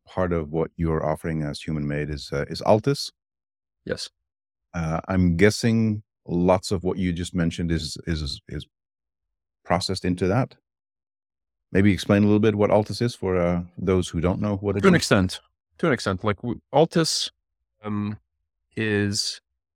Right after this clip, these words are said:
Speaker 2: we, we started off as D X P because we wanted to really go after the, this enterprise, uh, part of the market.
Speaker 1: Yeah.
Speaker 2: And that was quite a big chunk for us to bite off. Like, we, we probably skipped ahead a few steps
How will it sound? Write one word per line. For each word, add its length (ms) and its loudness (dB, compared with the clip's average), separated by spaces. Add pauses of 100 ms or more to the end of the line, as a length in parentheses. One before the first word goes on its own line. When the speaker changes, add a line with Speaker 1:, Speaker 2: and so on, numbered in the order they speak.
(200)
Speaker 2:
we, 120 0
we 100 2
started 300 4
off 180 2
as 400 0
D 140 6
X 160 0
P 260 0 (100)
because 240 -8
we 120 0
wanted 300 -2
to 500 -4
really 240 -4
go 160 0
after 200 -4
the, 280 -4
this 140 -6
enterprise, 600 -4 (100)
uh, 300 -10 (300)
part 100 2
of 80 -2
the 60 -4
market. 420 -4 (560)
Speaker 1:
Yeah. 160 4
Speaker 2:
And 300 -2
that 80 6
was 240 2
quite 260 4
a 60 2
big 180 0 (260)
chunk 300 -2
for 160 2
us 140 0
to 160 -8 (160)
bite 180 2
off. 300 -4
Like, 160 -6 (180)
we, 160 -2
we 80 -6
probably 240 0
skipped 340 -8
ahead 220 -2
a 60 -2
few 180 -4
steps 420 -2